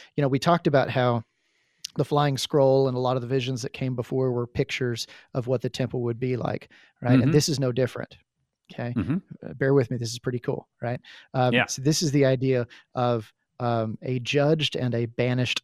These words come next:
Speaker 1: temple. This is the one that's gonna be thrown out. This is the, the not right one, right?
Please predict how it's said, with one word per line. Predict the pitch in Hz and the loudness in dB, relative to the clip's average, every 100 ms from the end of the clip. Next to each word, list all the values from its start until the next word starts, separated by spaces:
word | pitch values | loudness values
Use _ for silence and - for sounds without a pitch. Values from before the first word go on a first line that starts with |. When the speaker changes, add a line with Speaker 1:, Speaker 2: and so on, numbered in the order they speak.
| - | -8
Speaker 1:
temple. | 123 113 - - - | -6 -4 -4 -4 -2
This | 139 | 0
is | 143 | 0
the | - 139 | 0 2
one | 135 | 2
that's | 131 | -2
gonna | - 131 | -4 -4
be | 123 | -6
thrown | - 131 131 | -2 0 0
out. | 120 - | -2 -4
This | 120 - | -6 -6
is | 117 | -6
the, | 135 123 - | -2 -2 -2
the | 123 | -4
not | 123 135 127 - | -2 0 0 -2
right | 123 120 120 - | -4 -2 -2 -4
one, | 67 123 - - | -8 -10 -10 -4
right? | 117 120 | -4 -4